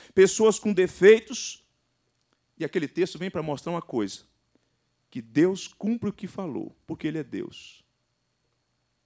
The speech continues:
Que a, a promessa dele de cumprir a manifestação da volta do Senhor Jesus tem a ver com o que ele falou e não com as virtudes das pessoas. Por que que eu tô lembrando você disso? Porque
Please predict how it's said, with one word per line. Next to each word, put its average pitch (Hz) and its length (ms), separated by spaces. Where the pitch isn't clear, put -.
Que 180 120
a, 190 200
a 160 80
promessa 185 600
dele 165 520
de 143 140
cumprir 196 680
a 185 60
manifestação 196 1000
da 165 140
volta 208 400
do 175 160
Senhor 180 360
Jesus 147 800
tem 214 160
a 170 80
ver 180 500
com 214 120
o 220 40
que 220 160
ele 240 160
falou 220 400
e - 20
não 233 160
com 302 120
as 233 100
virtudes 214 460
das 226 160
pessoas. 214 880
Por - 80
que 339 140
que 269 60
eu - 40
tô 240 120
lembrando 196 340
você 180 300
disso? 139 340
Porque 262 340